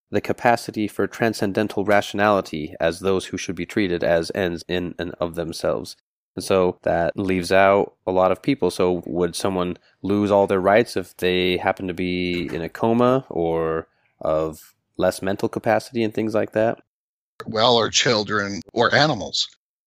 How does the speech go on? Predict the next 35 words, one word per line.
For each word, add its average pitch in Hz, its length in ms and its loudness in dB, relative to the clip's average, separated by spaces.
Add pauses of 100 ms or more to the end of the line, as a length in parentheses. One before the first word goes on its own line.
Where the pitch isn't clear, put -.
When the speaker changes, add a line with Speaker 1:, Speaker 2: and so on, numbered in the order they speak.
(340)
Speaker 2:
It 107 140 0
seems 151 400 2
that - 120 -2
we 110 120 -6
have 113 200 0
a 104 60 -6
duty 104 360 -10
to 98 120 -12
treat 101 280 -8
animals 107 500 -4
in 98 100 -8
a 87 60 -2
certain 95 440 0
way, 85 400 -12
and 95 140 -12
yet 98 280 -8 (680)
if 110 200 -8
we 104 120 -4
adopt 104 280 0
the - 60 2
second 101 320 0
categorical 92 640 -6
imperative, 110 720 -6 (260)
we 110 140 -8
don't 107 160 -6
have 107 180 -4
an 95 60 -10
ethical 92 320 -6
obligation 85 540 -6
toward 92 240 -8
animals 82 520 -4
at - 60 -14
all. 90 400 -2 (500)
And 104 260 -4
maybe, 131 340 2